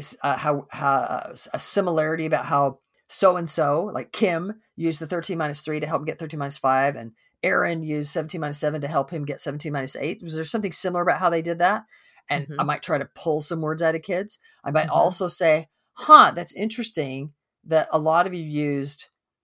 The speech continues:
Speaker 1: uh, a lot of you got to the ten first and then just kinda subtracted the extra. Huh." I might just
Speaker 2: Yeah.
Speaker 1: mention that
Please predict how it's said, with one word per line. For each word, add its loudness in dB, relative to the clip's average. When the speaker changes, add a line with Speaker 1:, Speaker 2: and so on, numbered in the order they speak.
Speaker 1:
uh, 6
a 2
lot 8
of -2
you -4
got 2
to -12
the -6
ten -2
first -2
and -2
then 0
just -4
kinda -4
subtracted -6
the -2
extra. -8
Huh." 4
I -20
might -4
just 0
Speaker 2:
Yeah. 0
Speaker 1:
mention -4
that -8